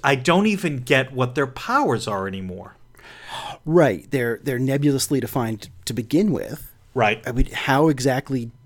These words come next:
Speaker 2: do you sense death? What does that exactly mean?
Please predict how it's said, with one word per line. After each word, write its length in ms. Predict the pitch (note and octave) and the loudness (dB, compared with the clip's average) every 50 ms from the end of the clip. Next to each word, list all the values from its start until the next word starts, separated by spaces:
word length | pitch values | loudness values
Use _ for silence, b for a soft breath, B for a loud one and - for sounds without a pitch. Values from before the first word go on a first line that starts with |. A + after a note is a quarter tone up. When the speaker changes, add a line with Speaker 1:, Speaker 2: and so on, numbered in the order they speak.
| _ - - - _ _ _ _ _ _ | _ -20 -20 -20 _ _ _ _ _ _
Speaker 2:
do 100 | - C#3 | -4 -4
you 220 | C3 A2+ A#2+ A#2+ A2+ | -4 -4 -6 -6 -4
sense 480 | - - - B2+ A2+ G#2+ G2+ - - - | -4 -2 -2 -2 -4 -4 -6 -8 -10 -10
death? 500 | A#2 A2 C3+ C3 A#2 - - - - - | -6 -4 -4 -4 -4 -6 -10 -16 -16 -18
What 220 | - G#2+ B2 - - | -14 -14 -14 -8 -8
does 140 | C3+ A2+ | -6 -4
that 200 | A2 A#2 G2+ G#2+ | -4 -4 -4 -4
exactly 480 | A2 G#2 - C3 G#2 G2+ - - - D#2+ | -6 -6 -4 -4 -6 -6 -8 -12 -12 -10
mean? 440 | G2 A#2 D#3+ G3+ D3+ G2+ D2 A#1 | -6 -2 0 0 0 -2 -4 -8